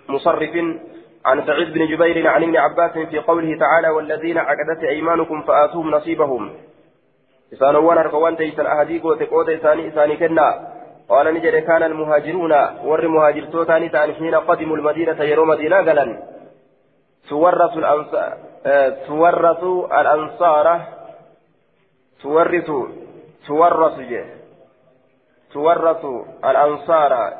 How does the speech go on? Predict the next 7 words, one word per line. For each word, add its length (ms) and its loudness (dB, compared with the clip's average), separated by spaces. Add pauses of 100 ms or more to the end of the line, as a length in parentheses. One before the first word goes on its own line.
yookaan 340 0
Ansaar 460 0
jechuu 320 -6
qaba. 340 0 (1000)
تورثوا 460 2
بصيغة 420 -2
المجهول. 800 -4